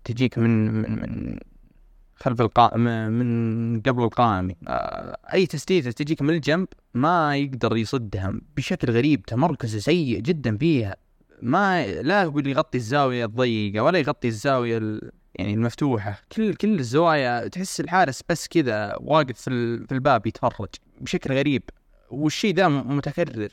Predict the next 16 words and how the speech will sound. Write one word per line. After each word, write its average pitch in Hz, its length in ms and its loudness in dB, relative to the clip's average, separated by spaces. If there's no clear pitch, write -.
وأنا 160 160 2
دائمًا 160 360 2
أشوف 139 240 -2
الأهداف 135 360 2
اللي 120 120 -6
تدخل 139 300 -4
على 131 180 0
اليمين، 151 340 0
تدخل 147 320 -4
على 131 160 0
اليمين 143 400 0
بذا 131 140 0
الطريقة. 131 560 0
آه، 92 800 -4
وبرضو 139 840 2
يعني 101 720 -4